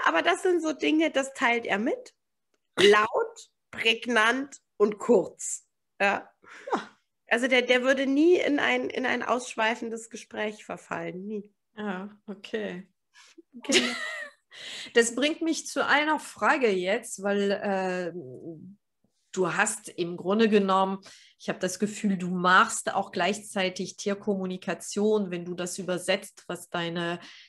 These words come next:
Speaker 2: Katzen so erzählen. Ich werde oft bei Google mit dem Begriff Katzenpsychologin oder Katzenpsychologie gefunden.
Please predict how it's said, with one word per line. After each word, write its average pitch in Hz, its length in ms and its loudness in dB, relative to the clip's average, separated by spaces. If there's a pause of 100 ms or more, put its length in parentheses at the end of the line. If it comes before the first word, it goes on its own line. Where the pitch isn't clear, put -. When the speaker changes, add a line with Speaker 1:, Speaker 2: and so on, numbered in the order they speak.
(140)
Speaker 2:
Katzen 214 480 -4
so 165 180 -6
erzählen. 160 1000 -4 (720)
Ich 220 240 -4
werde 214 420 4
oft - 300 0
bei 208 200 4
Google 247 500 0
mit 214 180 -6
dem 202 200 -4
Begriff 185 500 -2
Katzenpsychologin 220 1400 -2
oder 175 220 -2
Katzenpsychologie 202 1300 -2
gefunden. 160 840 -6